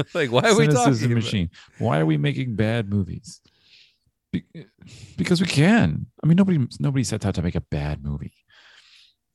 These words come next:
Speaker 2: You know?
Speaker 1: No.
Speaker 2: They, they clearly just wanted to make an action spy movie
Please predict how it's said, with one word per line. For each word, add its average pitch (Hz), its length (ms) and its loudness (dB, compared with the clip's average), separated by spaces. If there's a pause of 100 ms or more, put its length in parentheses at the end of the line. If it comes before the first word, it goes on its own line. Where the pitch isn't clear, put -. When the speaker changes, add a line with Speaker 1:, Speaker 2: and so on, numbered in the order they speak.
(200)
Speaker 2:
You 82 120 0
know? 147 140 0
Speaker 1:
No. 143 360 0 (760)
Speaker 2:
They, 113 100 -4
they 123 160 2
clearly 127 320 4
just 113 220 0
wanted 104 200 2
to 90 60 0
make 92 220 0
an 82 260 -6
action 92 400 -2
spy 87 360 0
movie 73 500 -2